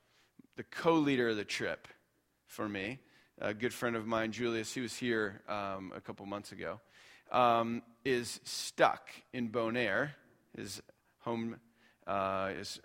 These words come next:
on a little island off the coast of Venezuela. Uh, that's where he grew up. But he's stuck there for a week.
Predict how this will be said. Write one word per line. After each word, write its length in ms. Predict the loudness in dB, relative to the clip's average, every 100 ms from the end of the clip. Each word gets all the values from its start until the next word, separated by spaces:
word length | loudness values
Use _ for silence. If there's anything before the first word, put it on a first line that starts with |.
| -12
on 160 | -8 -6
a 180 | -6 -6
little 200 | -4 -2
island 400 | 2 2 2 -4
off 140 | -8 -10
the 80 |
coast 380 | -12 -10 -10 -10
of 100 | -12 -12
Venezuela. 800 | -8 -8 -8 -8 -6 -4 -4 -8 -16 -20 _ -6
Uh, 160 | -4
that's 200 | -4 -6
where 120 | -6
he 120 | -6 -6
grew 280 | -6 2
up. 200 | 2 2 -2 -20 -20 -2
But 120 | 0
he's 120 | 2
stuck 440 | 0 6 8 8 4
there 240 | 4 4
for 180 | 2 -2
a 80 | -2
week. 500 | -2 -4 -6 -16